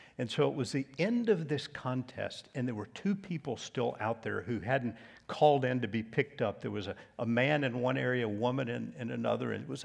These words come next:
over seventy days. They're trying to find stuff to eat and kill animals for food. And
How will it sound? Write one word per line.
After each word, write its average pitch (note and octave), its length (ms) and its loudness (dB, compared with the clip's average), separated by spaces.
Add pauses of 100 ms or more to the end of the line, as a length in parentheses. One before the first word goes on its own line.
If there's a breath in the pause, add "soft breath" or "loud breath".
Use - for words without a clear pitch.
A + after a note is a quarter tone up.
over A3 280 -4
seventy B2+ 540 -4
days. F2+ 480 -8
They're A2+ 180 -8 (160)
trying A#2 300 -4
to G2+ 100 -6 (300 loud breath)
find B2+ 380 -2
stuff - 340 -2
to A#2 160 -10
eat B2 200 -8
and - 100 -16
kill B2 320 -2
animals B2 400 -2
for - 180 -14
food. C3 380 -4
And F#2+ 80 -10